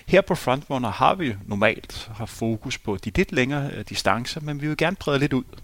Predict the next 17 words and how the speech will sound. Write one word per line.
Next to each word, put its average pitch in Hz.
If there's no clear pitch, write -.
og 113
gerne 113
tage 113
hele 135
atletikken -
ind 101
på, -
ind 139
under 110
vores 98
vinger. 104
Så 139
det 202
vi 262
gør 135
i 135
dag, 233